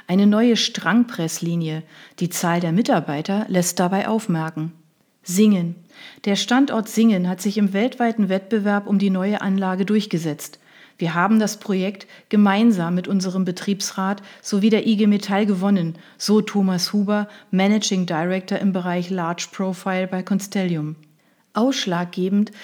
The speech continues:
seien demnach die positiven Erfahrungen aus dem Jahr zweitausenddreizehn gewesen.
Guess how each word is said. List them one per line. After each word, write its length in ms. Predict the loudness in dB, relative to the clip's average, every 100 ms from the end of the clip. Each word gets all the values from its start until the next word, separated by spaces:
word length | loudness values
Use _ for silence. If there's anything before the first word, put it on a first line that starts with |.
| -20
seien 400 | -6 0 2 4
demnach 460 | 4 4 2 2 0
die 140 | -4
positiven 680 | -4 0 0 0 0 0 0
Erfahrungen 640 | -4 -4 -2 0 0 0 0
aus 180 | -4
dem 140 | -2 -2
Jahr 240 | -2 -4
zweitausenddreizehn 960 | -4 -4 -2 -2 -2 -2 -2 -2 -2 -2
gewesen. 460 | -2 -4 -4 -6